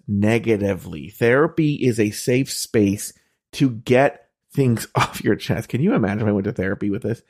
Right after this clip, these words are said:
And to figure out how to work through whatever's weighing you down.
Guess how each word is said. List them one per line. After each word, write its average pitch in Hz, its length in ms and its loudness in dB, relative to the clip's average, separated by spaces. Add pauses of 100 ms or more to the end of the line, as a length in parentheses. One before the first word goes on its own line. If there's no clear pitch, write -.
(400)
And 147 180 2
to 151 80 2
figure 185 480 0
out 156 240 2
how 151 300 2
to 156 180 0
work 127 360 0 (440)
through 135 240 2
whatever's 131 840 2
weighing 113 460 2
you 107 120 2
down. 87 360 -6